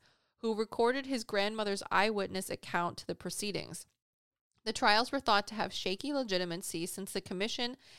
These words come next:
and local courts failed to report the death sentence to a higher court before carrying them out. So, in Sweden during this time, a lot of the counties, or, like, yeah,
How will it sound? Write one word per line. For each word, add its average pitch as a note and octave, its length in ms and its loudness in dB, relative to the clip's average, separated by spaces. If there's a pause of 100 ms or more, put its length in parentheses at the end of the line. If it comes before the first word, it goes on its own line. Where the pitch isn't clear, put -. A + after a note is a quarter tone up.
(100)
and E3+ 160 -4
local G3+ 300 2
courts F#3+ 380 0
failed F3+ 340 0
to - 100 -4
report F#3+ 380 0
the F#3+ 80 -4
death E3+ 240 2
sentence F3 460 -6
to E3+ 120 -4
a E3+ 80 0
higher F3+ 300 2
court - 320 -4
before F3 320 -2
carrying D#3+ 460 -6
them D#3 140 -6
out. - 280 -4 (1300)
So, G#3+ 360 2 (640)
in D#4+ 340 0 (560)
Sweden G3+ 640 -2
during F3 280 -2
this F3 180 -6
time, E3+ 480 -4 (340)
a G3 100 0
lot F3+ 300 2
of A3+ 160 -4
the B3 80 -2
counties, A3+ 1000 -6 (480)
or, F3 200 -2
like, E3 340 0 (840)
yeah, F3+ 220 0